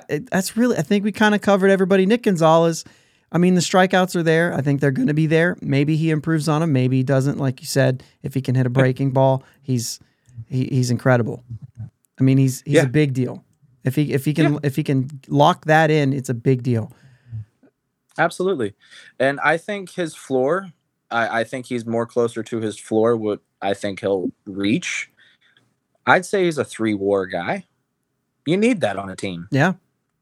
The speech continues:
Speaker 1: absolutely.
Speaker 2: You need that. You know, I don't think he's gonna wow you defensively.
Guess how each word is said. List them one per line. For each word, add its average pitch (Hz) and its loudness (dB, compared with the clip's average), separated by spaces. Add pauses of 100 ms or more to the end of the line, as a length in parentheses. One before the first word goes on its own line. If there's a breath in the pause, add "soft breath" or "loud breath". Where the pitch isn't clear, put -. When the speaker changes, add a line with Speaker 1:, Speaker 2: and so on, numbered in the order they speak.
(140)
Speaker 1:
absolutely. 143 -2 (580)
Speaker 2:
You 135 2
need 175 0
that. 85 -6 (320)
You 107 0
know, 113 4
I 107 0
don't 123 -2
think 123 -8
he's 120 -6
gonna 120 -2
wow 98 0
you 110 -2
defensively. 107 -8